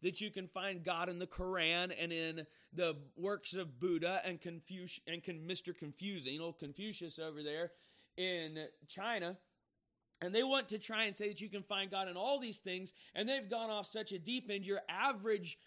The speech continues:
professing Christian would probably shake their head at them saying you can't do that.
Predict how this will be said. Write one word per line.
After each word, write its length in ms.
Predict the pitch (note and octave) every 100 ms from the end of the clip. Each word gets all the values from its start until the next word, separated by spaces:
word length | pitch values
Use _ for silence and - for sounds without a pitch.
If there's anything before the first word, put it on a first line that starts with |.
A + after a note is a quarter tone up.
| _ -
professing 560 | G3+ A3 G#3+ - G3
Christian 500 | F#3+ G3+ F#3+ - G#3+
would 200 | G#3 F#3
probably 440 | - G3+ G#3 G3 F#3
shake 300 | - G#3 G3
their 100 | F3+
head 180 | G3
at 120 | F#3 F3+
them 140 | F3+
saying 260 | - F#3 F3
you 80 |
can't 260 | D3+ F3+ E3
do 140 | A3+
that. 240 | A#3 D3+